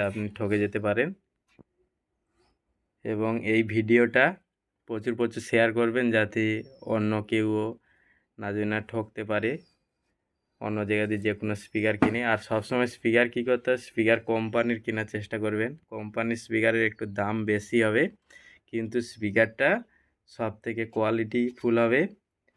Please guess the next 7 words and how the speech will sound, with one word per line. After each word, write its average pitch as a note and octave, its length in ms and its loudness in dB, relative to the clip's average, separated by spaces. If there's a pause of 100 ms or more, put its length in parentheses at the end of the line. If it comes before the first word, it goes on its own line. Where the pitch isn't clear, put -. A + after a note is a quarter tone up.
(500)
এবং G#2+ 280 -2 (1080)
স্পিকারের A#2+ 840 2
যে A2 200 4 (960)
লোড A#2+ 280 2
ক্ষমতা B2+ 400 0
প্রচুর A2 300 0
হবে। F#2+ 220 -4